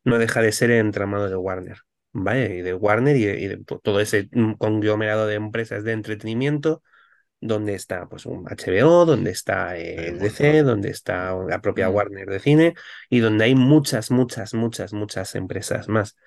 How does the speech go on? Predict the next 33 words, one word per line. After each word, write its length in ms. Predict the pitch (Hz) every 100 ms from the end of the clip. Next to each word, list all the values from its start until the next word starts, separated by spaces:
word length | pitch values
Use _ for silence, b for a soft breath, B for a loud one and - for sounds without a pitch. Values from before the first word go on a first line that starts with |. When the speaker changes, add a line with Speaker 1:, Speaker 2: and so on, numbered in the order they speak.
| B B B -
Speaker 1:
Entonces, 500 | 98 95 92 107 -
pues, 180 | - 101
al 80 |
final 280 | 98 95 98
no 100 | 104
deja 260 | 104 101 110
de 120 | 104
ser 260 | - 113 113
un 140 | 107
David 260 | 104 101 92
contra 320 | - 95 95
Goliat. 400 | 90 104 123 - - _ _ _
Da 160 | 98 92
igual, 320 | 101 117 98
él, 300 | 95 92 - _
pues, 200 | - -
él 100 | 104
ha 40 | 95
optado, 320 | - 101 101
ha, 140 | 104 113
ha 80 | 113
entendido 560 | 113 113 117 131 107 B B B B B -
que 180 | 139
su 300 | 123 - 120 110
mejor 480 | 110 - 131 123
forma 420 | 120 135 135 127 113
de 100 | 107
salir 360 | - 110 117 120
de 80 |
este 240 | 117 - 113
brete 400 | 117 135 107 95 _ _ _ _ _ _ _ _ _ _ -
es, 400 | 120 110 - - _ _
em, 840 | 120 107 107 104 104 104 101 101